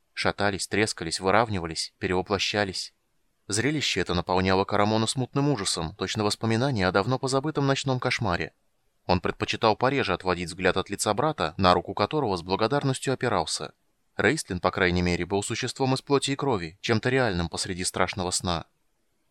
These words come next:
«Ты знаешь, куда он ведет?» — оглядывая восточный коридор, спросил Карамон.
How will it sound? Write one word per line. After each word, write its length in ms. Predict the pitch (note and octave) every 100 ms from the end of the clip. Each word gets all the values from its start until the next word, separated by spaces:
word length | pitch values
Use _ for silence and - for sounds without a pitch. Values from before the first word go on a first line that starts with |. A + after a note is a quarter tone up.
| _ _ _ _ _ -
«Ты 100 | F2+
знаешь, 320 | G2 C3 -
куда 240 | G#2+ F#2+
он 100 | F#2
ведет?» — 380 | F#2 G2 E2+ - _
оглядывая 480 | F2+ F2+ F2 E2+ F2+
восточный 460 | F2+ - G#2+ - A2
коридор, 380 | A#2+ B2+ E3
спросил 420 | - C#3+ C#3+ D3+ C#3
Карамон. 480 | C#3 B2+ F2+ D#2